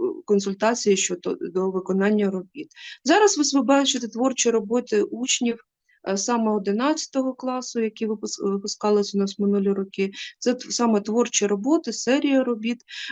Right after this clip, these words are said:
Е, тут, зокрема, ми бачимо портрети, пейзажі в різних техніках. Ем, е, і також я хочу сказати, що всі приходять, е, хто приходить в десятий клас, мають, е, зовсім різний рівень,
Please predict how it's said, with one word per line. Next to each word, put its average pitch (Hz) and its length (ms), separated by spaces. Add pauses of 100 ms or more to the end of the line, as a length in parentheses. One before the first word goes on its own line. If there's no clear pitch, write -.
Е, 185 200
тут, 262 220
зокрема, 208 460
ми 202 120
бачимо 196 480
портрети, 320 720
пейзажі 220 640
в 190 60
різних 269 420
техніках. 233 640 (600)
Ем, 208 560 (540)
е, 208 260
і 254 180
також 339 380
я 269 60
хочу 269 260
сказати, 269 420
що - 160
всі 330 320
приходять, 254 680
е, 208 300 (220)
хто - 180
приходить 226 400
в 196 40
десятий 254 420
клас, 202 340 (340)
мають, 269 380
е, 202 200
зовсім 254 480
різний 233 800
рівень, 269 640